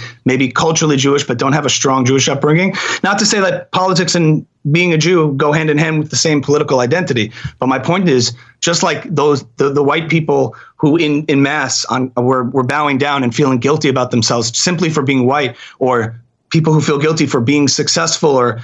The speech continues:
the anti-capitalists who say anyone who has something is necessarily bad.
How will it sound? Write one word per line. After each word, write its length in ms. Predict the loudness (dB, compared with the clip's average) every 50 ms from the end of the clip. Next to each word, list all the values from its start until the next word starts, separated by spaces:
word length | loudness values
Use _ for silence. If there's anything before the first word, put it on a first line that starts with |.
| -12 _ -4
the 140 | -4 -2
anti-capitalists 880 | -2 -2 -2 -2 -2 -2 0 -2 -2 -2 0 0 2 2 2 0 0 0
who 60 | 0
say 220 | 0 0 0 0 0
anyone 260 | 0 0 0 2 2
who 100 | 2 2
has 320 | 0 0 -2 -2 -2 -2
something 240 | -4 -4 -2 -2 -2
is 120 | 0 0
necessarily 580 | 0 0 0 0 0 0 0 0 2 2 2 0
bad. 500 | 0 0 -2 0 0 0 -2 -2 -4